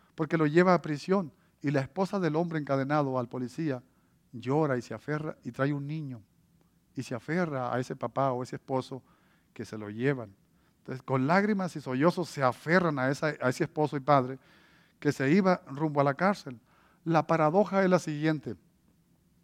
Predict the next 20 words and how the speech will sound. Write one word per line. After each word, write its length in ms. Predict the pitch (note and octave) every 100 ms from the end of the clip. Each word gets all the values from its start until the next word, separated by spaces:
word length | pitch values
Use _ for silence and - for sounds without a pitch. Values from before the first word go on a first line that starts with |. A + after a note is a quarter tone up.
| _ _ -
de 80 | A#2
todo 240 | D3 C3
esto. 220 | A#2+ - - _ _ _
Es 160 | E3+ F3
que 100 | G3
en 80 | E3
el 140 | D3
mismo 320 | D#3 A3+ G#3+
avión 320 | F3 E3+ F3
o 100 | E3+
tren 400 | D3+ D#3+ C3+ A#2 - _ _ _ _ _ _
hay 220 | C3 F3
felicidad, 640 | E3+ D3+ - B2 C#3+ G3 A3+
alegría 500 | C3 B2+ B2 E3 F3
y 80 | E3+
gozo, 520 | A#2+ E3 F#3 - G#3+ - _ _ - -
mucho 400 | F3 G#3+ - C3
gozo, 300 | A#2+ G#2+ G#2
¿verdad? 260 | G2+ D3 - _ _ _ _ _ _
Pero 240 | D3 C#3+